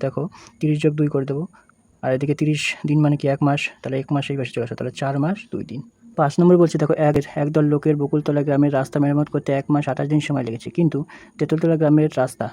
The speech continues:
দুই মাস ছয় দিনে মেরামত করেছিল, কোন গ্রামের রাস্তা মেরামত করতে কম সময় লেগেছিল? তাহলে তেঁতুলতলা গ্রামের রাস্তা তৈরি করতে কত লেগেছিল? দুই মাস ছয় দিন। আর বকুলতলা লেগেছিল এক মাস আঠাশ দিন। তাহলে দেখো উপরে ছোট আছে, তার মানে দুইটাকে কেটে এক বানাবো, আর হচ্ছে তিরিশ যোগ করে দেবো, তাহলে এখানে কত হবে?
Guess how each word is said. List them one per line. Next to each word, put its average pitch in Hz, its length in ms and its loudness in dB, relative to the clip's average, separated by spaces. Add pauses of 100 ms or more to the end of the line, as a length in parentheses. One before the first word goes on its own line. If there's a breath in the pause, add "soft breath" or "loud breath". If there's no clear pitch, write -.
দুই 147 180 0
মাস 147 200 2
ছয় 139 160 -4
দিনে 147 180 2
মেরামত 135 320 -2
করেছিল, 120 260 -4 (120)
কোন 147 160 0
গ্রামের 143 280 2
রাস্তা 131 220 -6
মেরামত 139 300 -2
করতে 135 180 -6 (100)
কম 139 180 -2
সময় 127 160 -4
লেগেছিল? 120 240 -10 (320 loud breath)
তাহলে 139 200 -8
তেঁতুলতলা 160 380 0
গ্রামের 151 220 4 (100)
রাস্তা 139 200 -2
তৈরি 151 160 -2
করতে 156 180 -2
কত 147 160 -2
লেগেছিল? 156 220 -2 (100)
দুই 147 180 2
মাস 190 140 0 (260)
ছয় 113 220 -4
দিন। 127 80 -10 (480 loud breath)
আর 143 140 -2
বকুলতলা 160 460 2
লেগেছিল 160 240 -2 (120)
এক - 140 -8
মাস 185 140 -2 (100)
আঠাশ 127 240 -10
দিন। 135 80 -6 (220 loud breath)
তাহলে 143 180 -6
দেখো 143 160 2
উপরে 156 240 2
ছোট 151 140 0 (140)
আছে, 147 140 -6 (100)
তার 143 140 -4
মানে 143 160 2
দুইটাকে 147 280 0
কেটে 143 200 0
এক 143 120 -4
বানাবো, 170 240 2 (380)
আর 135 100 -4
হচ্ছে 175 200 -4
তিরিশ 147 220 0
যোগ 127 120 -4
করে 131 120 -6
দেবো, 139 120 -10
তাহলে 143 140 -4
এখানে 143 140 0 (120)
কত 156 140 0
হবে? 131 100 -2